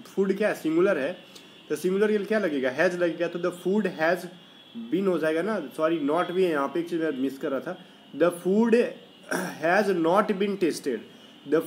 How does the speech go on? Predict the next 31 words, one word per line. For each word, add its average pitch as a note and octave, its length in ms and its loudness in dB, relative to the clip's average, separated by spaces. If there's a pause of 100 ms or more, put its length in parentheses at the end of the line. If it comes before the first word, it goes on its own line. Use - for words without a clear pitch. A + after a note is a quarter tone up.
food G#3 200 4
has F#3 480 0
not F#3 200 2
been F#3 280 -2
tasted F3+ 400 -2
by F3 200 0
me", F#3 100 -2
कहाँ F#3 160 -2
पे? D3 120 -4
ऑप्शन C3 300 -2
number D3 220 -2 (520)
सी F#3 120 -2
के D#3+ 100 -2
अंदर A2+ 260 -2
है, A#2 60 -6
ठीक D#3+ 200 -2
है। G#3+ 80 -2 (500)
तो D#3 440 -2
अगला D3 220 -2
क्वेश्चन D#3+ 300 -4
था D#3 120 -6
ये, F3+ 140 0
तेरह F3 220 -6
number D3+ 220 -2
का E3+ 100 -2
सी E3 160 -8
करेक्ट C3+ 340 -4
आंसर A#2 220 -8
है, A2+ 80 -6
ठीक E3 200 -8
है। G3 100 -8